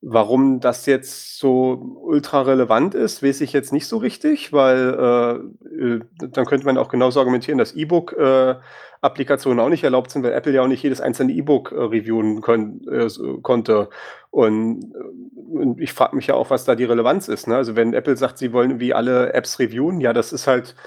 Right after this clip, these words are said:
weil sie sicherstellen wollen, dass das technisch ordentlich funktioniert. Und man kann natürlich,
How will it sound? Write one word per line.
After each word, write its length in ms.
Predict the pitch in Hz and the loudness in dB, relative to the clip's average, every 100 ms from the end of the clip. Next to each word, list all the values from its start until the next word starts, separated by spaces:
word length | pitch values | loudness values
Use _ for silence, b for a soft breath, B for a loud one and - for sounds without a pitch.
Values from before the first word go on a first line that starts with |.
| B B | B B
weil 160 | 120 117 | 0 0
sie 80 | |
sicherstellen 440 | 120 135 131 143 131 | -2 -8 -2 0 2
wollen, 160 | 131 | 2
dass 120 | 127 120 | 0 -4
das 100 | 110 | -2
technisch 320 | 147 143 - | -2 -2 -2
ordentlich 300 | 123 123 120 | 0 0 -2
funktioniert. 460 | 131 - 143 151 | -6 0 2 2
Und 140 | 113 107 | 0 -6
man 100 | 104 | -4
kann 160 | 127 | 0
natürlich, 560 | 120 151 160 123 - | 0 2 0 0 -4